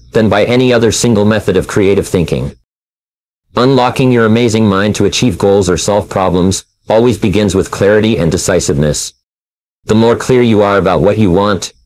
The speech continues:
the more rapidly your mind will go to work to bring it to you.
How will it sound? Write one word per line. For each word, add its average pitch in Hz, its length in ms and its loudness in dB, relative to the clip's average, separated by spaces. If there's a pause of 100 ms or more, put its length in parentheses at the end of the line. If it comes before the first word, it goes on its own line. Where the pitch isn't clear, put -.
(120)
the 101 100 0
more 113 200 2
rapidly 101 460 0
your 98 140 2
mind 95 280 0
will 90 100 0
go 95 140 2
to 87 80 2
work 90 280 0
to 80 100 -4
bring 90 180 0
it 78 120 -2
to 101 100 -2
you. 71 360 -2